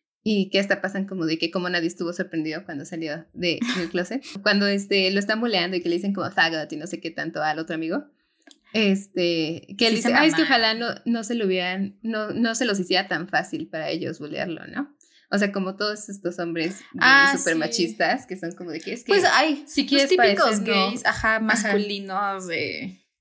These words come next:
Speaker 1: Como
Speaker 2: Pues
Speaker 1: que
Speaker 2: sí,
Speaker 1: no.
Speaker 2: ese tipo de gays.
Speaker 1: Y no
Speaker 2: Ya
Speaker 1: siento que
Speaker 2: sabes.
Speaker 1: eso no lo corrigen. O sea, sí es como que cuando ya lo sacan y como que los mandan a los dos <clears throat> a hablar con el director,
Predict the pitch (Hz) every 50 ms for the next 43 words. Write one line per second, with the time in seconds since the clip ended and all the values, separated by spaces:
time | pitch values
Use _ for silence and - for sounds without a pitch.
0 | _ - 196 - 202 190 190 196 277 - 370 349 339 285 277 311 302 370 370 -
1 | 262 - 285 214 - - - - - - - _ _ _ - 262 262 277 285 302
2 | 294 302 285 214 220 294 277 202 254 247 254 233 233 233 226 226 226 - 190 170
3 | 185 196 196 180 135 156 202 202 214 196 196 - 220 226 - - 254 240 226 185
4 | - 180 175 - 180 170 170 170 170 165 165 196 - _ _ _ _ - 202 190
5 | 190 190 208 202 190 196 196 190 185 180 175 175 - 170 165 160 - 190 160 160
6 | 165 165 170 175 175 175 175 160 156 147 160 147 151 180 190 - - - _ _
7 | _ _ _ - 247 240 220 214 202 208 226 214 208 202 202 208 220 208 190 180
8 | 180 170 175 - - 185 262 -